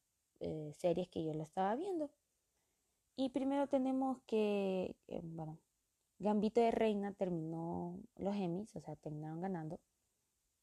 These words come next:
No fueron lo-, la última premiación y terminó ganando como mejor le-, serie limitada o antología.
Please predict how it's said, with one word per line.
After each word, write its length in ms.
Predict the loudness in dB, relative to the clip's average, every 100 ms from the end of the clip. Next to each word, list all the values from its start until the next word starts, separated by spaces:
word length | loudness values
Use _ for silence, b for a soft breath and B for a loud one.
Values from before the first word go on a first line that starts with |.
| _ _ _ -8
No 120 | -2
fueron 280 | 2 4 4
lo-, 240 | 2 0
la 140 | 0 0
última 260 | 2 -2
premiación 580 | -2 -2 -2 -2 -4 -4 b b b b -8
y 80 |
terminó 380 | 0 2 2 0
ganando 340 | 0 0 0 -2
como 240 | -2 0
mejor 540 | 0 0 0 0 2
le-, 260 | 2 2 0 -2
serie 320 | -2 2 4
limitada 680 | 2 0 0 0 2 2 0
o 160 | -2 -2
antología. 680 | -2 -2 -2 -4 -6 -8